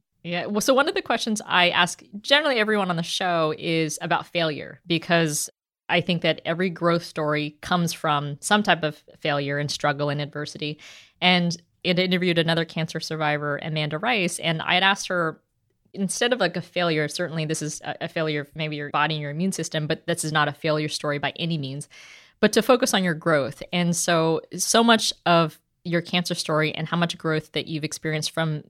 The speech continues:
being diagnosed with leukemia has really shown across. But can you share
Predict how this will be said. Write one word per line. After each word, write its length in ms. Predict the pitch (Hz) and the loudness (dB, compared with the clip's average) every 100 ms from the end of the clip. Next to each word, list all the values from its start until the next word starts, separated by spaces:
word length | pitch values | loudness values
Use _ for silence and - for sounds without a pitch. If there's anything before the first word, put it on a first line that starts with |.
| 165 | -4
being 180 | 156 156 | -2 0
diagnosed 480 | 147 147 160 175 | 0 0 -2 -2
with 140 | 180 165 | -2 -4
leukemia 440 | 160 - 151 147 | -6 -4 -4 -2
has 220 | 143 151 | -2 -4
really 180 | 165 180 | 0 0
shown 280 | 165 160 147 | 0 -2 -4
across. 500 | 143 151 151 139 - - - - _ _ | -4 0 0 -2 -10 -20 -20 -20 _ _
But 120 | 214 208 | 0 2
can 200 | 269 262 | 0 2
you 120 | 370 | 2
share 520 | - 254 226 214 | 0 0 0 -2